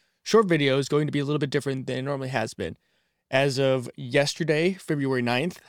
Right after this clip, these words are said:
we have hit four years of the experiment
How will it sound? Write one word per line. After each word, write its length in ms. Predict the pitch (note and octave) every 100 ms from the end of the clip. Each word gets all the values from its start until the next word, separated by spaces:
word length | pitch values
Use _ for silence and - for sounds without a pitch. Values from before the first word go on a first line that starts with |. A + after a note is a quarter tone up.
| _ -
we 140 | C#3
have 280 | C3+ B2 B2
hit 520 | - - G3+ G3+ - - _ _ -
four 280 | F#3+ G3+ A3
years 840 | F3 D#3+ F#3+ D#3+ C#3+ C#3 - - _ _ _ -
of 600 | E3 E3 D#3 D3+ - - _ -
the 100 | D3
experiment 600 | - D3 C#3+ C3+ C3